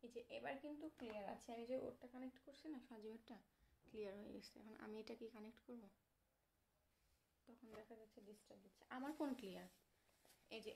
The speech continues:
এটা হচ্ছে খয়েরি কালারটা, ভালো লাগলে স্ক্রিনশট দিয়ে রাখো। প্রাইস কিন্তু তিনশো পঞ্চাশ টাকা করে, হ্যাঁ, মাত্র তিনশো পঞ্চাশ টাকা করে পেয়ে যাচ্ছ। আর একটা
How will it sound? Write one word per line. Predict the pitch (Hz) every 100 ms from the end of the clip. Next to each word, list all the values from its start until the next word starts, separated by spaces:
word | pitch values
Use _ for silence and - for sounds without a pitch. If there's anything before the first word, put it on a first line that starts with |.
| 233
এটা | 269 294
হচ্ছে | 302 339
খয়েরি | 320 269 302 311
কালারটা, | 269 254 285 392 - - - 269
ভালো | 277 294
লাগলে | 302 311 294
স্ক্রিনশট | - 320 339 311 269
দিয়ে | 254 226
রাখো। | 226 349 311
প্রাইস | 269 277 302
কিন্তু | 294 302
তিনশো | 285 330 302
পঞ্চাশ | 277 277 330 -
টাকা | 233 214 214
করে, | 214 311
হ্যাঁ, | 440 - - - - -
মাত্র | 262 285 302
তিনশো | 294 285 330 269
পঞ্চাশ | 269 285 -
টাকা | 302 294
করে | 311 311 285
পেয়ে | 262 226
যাচ্ছ। | 226 226 277 226
আর | 262 269
একটা | -